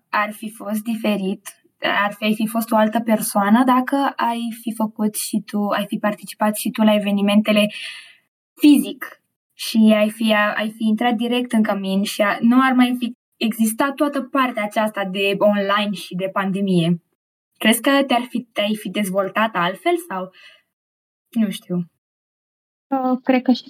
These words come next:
Speaker 2: partea asta cu online-ul a fost, uh, oarecum, uh, uh, o, cum, o motivație să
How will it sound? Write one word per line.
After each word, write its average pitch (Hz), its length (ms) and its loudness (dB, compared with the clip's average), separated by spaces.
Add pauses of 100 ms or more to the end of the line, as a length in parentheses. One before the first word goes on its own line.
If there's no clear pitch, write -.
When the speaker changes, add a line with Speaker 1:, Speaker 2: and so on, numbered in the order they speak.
Speaker 2:
partea 247 340 0
asta 233 260 0 (100)
cu - 100 0
online-ul 226 800 6
a 226 240 -2
fost, - 440 0
uh, 233 420 4 (840)
oarecum, 226 640 6
uh, 233 420 4 (400)
uh, 214 540 6 (1080)
o, 226 440 6 (300)
cum, 220 300 6 (320)
o 233 60 4
motivație 226 1160 4 (720)
să 220 500 6